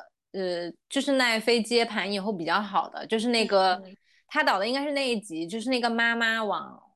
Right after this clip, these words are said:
Speaker 1: 妈妈往他孩子的那个脑子里面装了一个过滤的那个东西。
Speaker 2: 对，对，对，嗯。
Speaker 1: 对，我觉得那个其实挺有现实意义的。
Speaker 2: 但是那集其实当时口碑并不好，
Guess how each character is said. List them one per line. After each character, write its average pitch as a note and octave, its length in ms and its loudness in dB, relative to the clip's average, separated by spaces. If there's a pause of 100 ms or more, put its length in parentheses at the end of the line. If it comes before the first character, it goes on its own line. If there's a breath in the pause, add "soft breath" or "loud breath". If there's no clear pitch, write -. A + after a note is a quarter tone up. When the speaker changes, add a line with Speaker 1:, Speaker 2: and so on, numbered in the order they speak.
Speaker 1:
妈 A3+ 200 0
妈 A#3 160 0
往 E3+ 180 -4
他 G3+ 180 -10
孩 G3 260 -6
子 G#3+ 160 -10
的 G#3 140 0
那 F#3+ 120 -6
个 F3+ 100 -6
脑 E3+ 200 -4
子 F3 140 -6
里 G3 40 -2
面 E3+ 220 -8
装 G3+ 240 -2
了 G3+ 80 -2
一 D#3 40 -2
个 F#3+ 120 0
过 G3+ 240 4
滤 G3+ 240 0
的 D#3+ 120 -6
那 - 120 -20
个 - 80 -18
东 - 80 -20
西。 - 60 -20
Speaker 2:
对， B3 160 8
对， A3+ 160 -2
对， G3+ 260 -10 (400)
嗯。 G3 300 -20 (360)
Speaker 1:
对， B3 80 4
我 A3+ 140 6
觉 G3 80 2
得 A3+ 60 2
那 E4 120 4
个 D4 120 4
其 B3+ 320 0
实 A#3 260 2
挺 A3 220 -4
有 B3 180 4
现 B3+ 260 0
实 D#3+ 240 -10
意 E3 280 -8
义 D3+ 80 -12
的。 - 180 -16 (760)
Speaker 2:
但 G#4 140 -2
是 F#4 180 -4
那 F#4+ 160 -2
集 B3+ 140 -10
其 A#3+ 160 -8
实 B3 80 -2
当 B3 240 -2
时 A#3 160 -8
口 F#3+ 240 -6
碑 G#3 180 -4
并 A3+ 240 -10
不 G#3 80 -6
好， - 320 -12